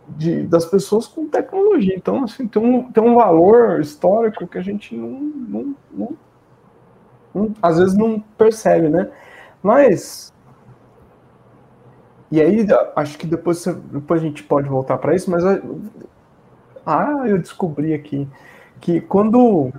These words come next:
eu, depois que você fala, tem um tempinho, se eu começar a falar, não tem eco. Então tem alguma coisa na mixagem aqui entre o, do StreamYard que tá, tá derrubando a gente na con-, na conversa, mas,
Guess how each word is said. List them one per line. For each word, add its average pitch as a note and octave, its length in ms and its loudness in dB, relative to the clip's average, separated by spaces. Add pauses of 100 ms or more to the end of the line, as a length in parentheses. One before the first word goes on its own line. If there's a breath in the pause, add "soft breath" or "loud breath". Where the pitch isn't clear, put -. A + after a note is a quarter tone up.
(1500)
eu, D#3 360 4
depois G3 320 2
que - 80 -16
você - 120 2
fala, F3+ 320 2
tem F#3 160 -4
um F#3 80 -4
tempinho, F3 720 -4 (140)
se - 160 -4
eu F#3 80 0
começar F3+ 400 0
a - 20 0
falar, E3 460 -2
não F3 340 -8
tem B3+ 380 -4
eco. C3 360 -6 (760 soft breath)
Então F3+ 200 0
tem A3 240 0
alguma A#3 380 4
coisa G3+ 300 2
na G3 140 2
mixagem D#3+ 720 0
aqui C#3+ 260 -6
entre D#3+ 400 -2
o, G2+ 220 -4
do C#3 140 -2
StreamYard E3 800 -2
que - 80 -20
tá, F#3+ 160 -4 (240)
tá F#3+ 120 -4
derrubando G3 580 0
a A#3+ 80 0
gente F3+ 340 -4
na F#3 100 -4
con-, G#3+ 300 -8
na G3 140 -2
conversa, F#3+ 580 -2
mas, E3 280 -8